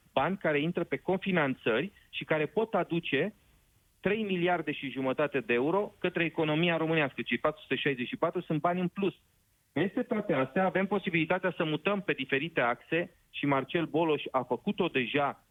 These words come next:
cu un, un proiect extrem de îndrăzneț și o va face public, pentru că a făcut-o extrem de tehnic în urmă cu câteva zile, dar foarte bun pentru specialiști, o să explice și pentru marele public.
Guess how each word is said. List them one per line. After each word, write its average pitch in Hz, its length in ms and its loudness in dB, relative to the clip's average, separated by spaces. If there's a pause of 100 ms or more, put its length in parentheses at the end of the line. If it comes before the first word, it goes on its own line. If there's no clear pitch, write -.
(180)
cu 147 80 -4
un, 139 160 0
un 135 240 0
proiect 139 400 0
extrem 165 360 -2
de 156 80 0
îndrăzneț 139 540 0
și - 100 -8
o 147 40 2
va 120 200 0
face 156 240 0
public, 135 440 -4
pentru 127 200 -2
că 131 100 -2
a 123 40 2
făcut-o 139 260 -4
extrem 160 300 0
de 135 160 0
tehnic 120 320 -2
în 107 100 -2
urmă 104 200 0
cu - 180 -20
câteva 98 380 0
zile, 104 320 0 (280)
dar 123 300 -2
foarte 156 480 -2 (140)
bun 156 300 0
pentru 117 260 -2
specialiști, - 640 -2
o - 40 2
să 147 100 -4
explice 151 440 -4
și - 140 -8
pentru 139 260 0
marele 135 300 2
public. 151 360 -2